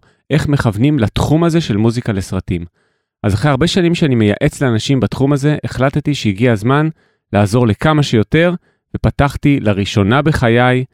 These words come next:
קורס דיגיטלי על העניין הזה, קורס מוזיקה לסרטים למתחילים שלא דורש שום ידע מוקדם, וייתן לכם את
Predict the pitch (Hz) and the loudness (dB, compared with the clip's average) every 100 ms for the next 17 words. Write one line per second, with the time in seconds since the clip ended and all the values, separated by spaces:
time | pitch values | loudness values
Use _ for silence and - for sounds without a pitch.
0 | _ _ _ 139 151 - 98 98 - 139 | _ _ _ 0 0 -2 -2 -2 0 2
1 | 143 151 - 131 143 127 113 107 117 110 | 2 -2 -2 0 2 2 2 2 2 0
2 | 95 110 87 _ _ _ _ 151 165 - | 0 -2 -2 _ _ _ _ 0 0 0
3 | 127 147 139 - 104 - 101 - 127 104 | 0 0 0 -2 -2 -2 -2 0 2 2
4 | 92 - 101 123 156 151 107 127 143 123 | -2 -2 -2 2 0 0 0 0 0 0
5 | 127 - 170 151 127 120 101 110 143 160 | -2 0 0 2 0 -2 -2 -2 0 0
6 | 160 _ _ _ _ 143 113 147 156 - | -4 _ _ _ _ 0 2 2 0 0
7 | 151 127 | 0 0